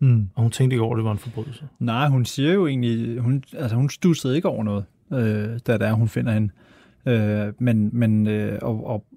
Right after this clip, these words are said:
Speaker 1: heller ikke, øh, som vidt jeg husker, heller ikke i tiden efterfølgende. Jeg tror først, at, da det er, at, at politiet ligesom melder ud, at, at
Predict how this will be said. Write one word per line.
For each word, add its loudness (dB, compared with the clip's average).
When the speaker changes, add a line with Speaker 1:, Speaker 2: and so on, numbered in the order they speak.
Speaker 1:
heller -2
ikke, -4
øh, -2
som -2
vidt -4
jeg 2
husker, 0
heller 2
ikke 2
i 0
tiden 0
efterfølgende. 0
Jeg -2
tror -2
først, 0
at, -2
da 2
det -2
er, 0
at, -4
at -4
politiet 2
ligesom 2
melder 2
ud, 4
at, -2
at -4